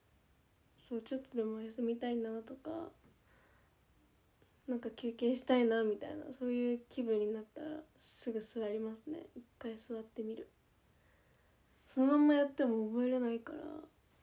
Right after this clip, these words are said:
大事よ。まあ、人によると思うけど。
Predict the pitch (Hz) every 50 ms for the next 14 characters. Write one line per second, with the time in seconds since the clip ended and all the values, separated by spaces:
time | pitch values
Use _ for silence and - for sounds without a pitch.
0 | _ _ _ _ _ _ _ _ _ _ _ _ _ _ _ _ _ - - _
1 | - - 233 220 233 226 240 240 - - - - - - _ _ _ _ _ _
2 | _ _ _ _ _ _ _ _ _ _ _ _ - 247 220 - - - 240 226
3 | 220 220 214 220 220 - 226 214 208 214 220 - - 311 - -